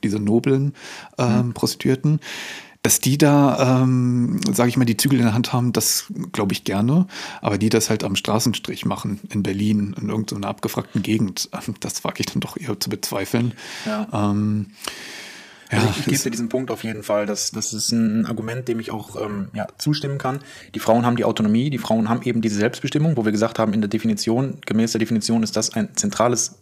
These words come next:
Speaker 2: ähm, Wesen. Aber es ist eben nicht die Gleichberechtigung, sondern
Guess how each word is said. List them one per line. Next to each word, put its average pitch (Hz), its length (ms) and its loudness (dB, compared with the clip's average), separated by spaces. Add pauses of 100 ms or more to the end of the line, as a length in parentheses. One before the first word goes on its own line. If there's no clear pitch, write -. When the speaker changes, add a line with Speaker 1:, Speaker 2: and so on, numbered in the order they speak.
(160)
Speaker 2:
ähm, 104 360 2 (340)
Wesen. 131 400 2 (360)
Aber 113 140 4
es 117 100 2
ist 120 120 -2
eben 120 100 2
nicht 120 140 -2
die 120 60 0
Gleichberechtigung, 110 840 2
sondern 104 400 2